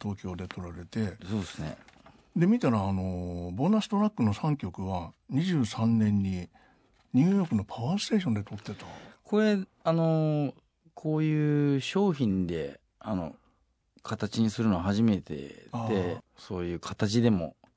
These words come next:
Speaker 1: はい。
Speaker 2: の-、残しておきたいという気持ちの表れですね。
Speaker 1: あー。
Speaker 2: はい。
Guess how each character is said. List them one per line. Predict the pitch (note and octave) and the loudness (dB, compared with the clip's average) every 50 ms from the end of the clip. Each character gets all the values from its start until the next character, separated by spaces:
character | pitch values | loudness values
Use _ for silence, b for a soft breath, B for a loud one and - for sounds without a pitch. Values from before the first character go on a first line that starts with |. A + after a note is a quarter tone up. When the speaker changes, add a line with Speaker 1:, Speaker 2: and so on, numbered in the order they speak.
| B B B B B B B B | B B B B B B B B
Speaker 1:
は | B B - | B B -4
い。 | G#2 | -2
Speaker 2:
の-、 | G2+ F#2+ - - | -2 -2 -2 -2
残 | - G#2+ G2 F#2 F#2 | -2 -2 0 0 -2
し | F2+ - | -4 0
て | - F#2 | -2 -2
お | |
き | E2 - | -2 0
た | - - | -2 -2
い | F2+ E2 | -2 -2
と | - - | -4 -8
い | D#2 D2+ | -10 -8
う | - | -8
気 | - - F#2 | -4 -2 -2
持 | F2+ | -2
ち | D#2+ - F#2 | -2 -2 -4
の | F2+ E2 | -4 -2
表 | D#2+ D#2+ D2+ D#2 D#2 D2+ | -2 -4 -4 -6 -6 -6
れ | D2+ D2 | -8 -10
で | C#2+ | -12
す | - - - | -14 -16 -14
ね。 | - G2 G2 - _ _ _ _ | -14 -14 -14 -16 _ _ _ _
Speaker 1:
あ | - A2+ G#2+ G#2 G2 G2 G2 - - A2 | -6 -4 -4 -4 -6 -6 -8 -10 -12 -6
ー。 | G2 G2 | -2 -2
Speaker 2:
は | F#2+ E2+ | -2 -2
い。 | - | -6